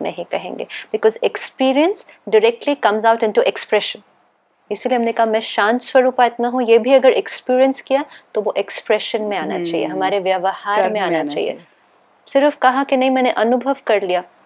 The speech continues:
Speaker 1: where is the proof?
Speaker 2: Hmm।
Speaker 1: And फिर हमें लोग कहेंगे, "आप कहते तो हैं आप शांत स्वरूप आत्मा हैं, वो तो सारा दिन में तो गुस्सा ही दिखाई दे रहा है।"
Speaker 2: Wow, wonderful। It means that godliness should also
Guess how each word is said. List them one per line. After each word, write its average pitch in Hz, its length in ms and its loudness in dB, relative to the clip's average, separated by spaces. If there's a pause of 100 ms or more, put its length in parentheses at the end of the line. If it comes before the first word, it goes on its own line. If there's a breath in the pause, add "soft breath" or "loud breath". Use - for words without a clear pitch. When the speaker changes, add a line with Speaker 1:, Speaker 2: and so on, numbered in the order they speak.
(180)
Speaker 1:
where 233 220 4
is - 60 -2
the - 100 -8
proof? - 340 -6
Speaker 2:
Hmm। 143 720 -6
Speaker 1:
And 202 100 -12
फिर 247 140 4
हमें 233 280 0
लोग 208 220 2
कहेंगे, 214 380 -2 (260 soft breath)
"आप 214 180 -8
कहते 233 360 2
तो 262 120 2
हैं 247 240 -2
आप 202 140 -2
शांत 208 340 0
स्वरूप 214 400 0
आत्मा 185 260 0
हैं, 185 120 -6
वो 190 60 -4
तो - 120 -14
सारा 226 300 2
दिन 240 160 4
में 240 140 0
तो 240 100 2
गुस्सा 220 320 2
ही 285 100 4
दिखाई 180 360 0
दे 165 160 2
रहा - 100 0
है।" - 60 -2
Speaker 2:
Wow, 294 320 6
wonderful। 262 500 4
It 247 200 0
means 311 320 2
that 269 60 6
godliness 247 600 2
should 269 120 -2
also 269 280 2